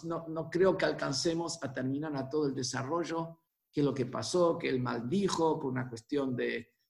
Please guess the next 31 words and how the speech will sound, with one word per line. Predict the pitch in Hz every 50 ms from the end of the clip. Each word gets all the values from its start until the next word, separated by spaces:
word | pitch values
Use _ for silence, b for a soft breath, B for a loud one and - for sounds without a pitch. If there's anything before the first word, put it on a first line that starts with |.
| _ _ _ _
de | 120 107
territorio, | - 135 117 110 120 120 104 - 202 196 196 190 165 165 165 165 156 165
etcétera. | 135 127 - - 98 - - - - - _ _ _ _ _ _ _ _ _ _ _ _ _ _ _ _ _ _ _ _ _ _ _
Pero | 196 233
vamos | 254 269 262 233 190
a | 226
empezar, | 196 - 202 190 - - 208 196 170 156 156 151 - - - -
mencionamos | 147 160 160 - 185 180 196 196 185 180 170 - 180
antes | 156 147 135 131 - - - - - - - _ _ _ _ _ _ _ _
que | 165
la | 156 147 147
Parshá | 160 - - - 170
nos | 170 160 156 - 160
habla | 156 160 156 165 160 143
de | 127 139 131
las | 131 120 113
leyes | 127 139 147 143 147 135 127
de | 120
pureza | 117 - - 120 117 131 139 - - 127
e | 120
impureza | 113 117 117 - 123 127 156 151 127 - - 110 117 120 - - _ _ _ _ _ _ _ _ _ _ _ _ _
de | _ 120 113
los | 110 110 -
Kohanim, | - 120 117 117 120 143 165 156 135 123 - - - _
que | -
los | 117 104 -
Kohanim | - 110 110 123 131 139 139
no | 131
se | 120 - - 107
pueden | - - 127 123 123 120 - - _
impurificar. | 107 104 - - 104 110 - - 110 110 - 123 120 110 -